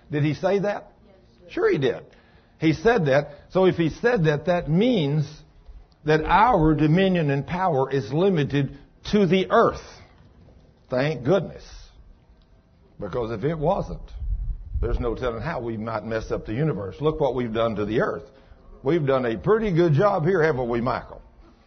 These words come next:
Speaker 1: And look what's going on over in the Middle East right now. Is man trying to destroy and kill mankind over there?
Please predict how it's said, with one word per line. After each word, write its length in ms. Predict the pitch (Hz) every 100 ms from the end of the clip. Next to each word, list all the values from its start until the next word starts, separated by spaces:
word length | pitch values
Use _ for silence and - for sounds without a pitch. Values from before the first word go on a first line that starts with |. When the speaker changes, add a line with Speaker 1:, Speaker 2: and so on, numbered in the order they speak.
| - - -
Speaker 1:
And 160 | 139
look 200 | 160 -
what's 200 | 233 185
going 300 | 165 202 208
on 160 | 208 202
over 240 | 190 170
in 60 | 175
the 80 | 175
Middle 300 | 185 185 214
East 260 | 220 139
right 240 | 160 160 165
now. 320 | 214 - - - - _ - _ _ -
Is 200 | 139 123
man 440 | 151 175 185 196
trying 440 | 143 165 170 180 151
to 100 | 165
destroy 800 | 151 - 185 170 170 175 190 104
and 160 | 131
kill 360 | - 175 180 175
mankind 680 | 160 170 175 170 185 190 190
over 200 | 190 196
there? 260 | 202 233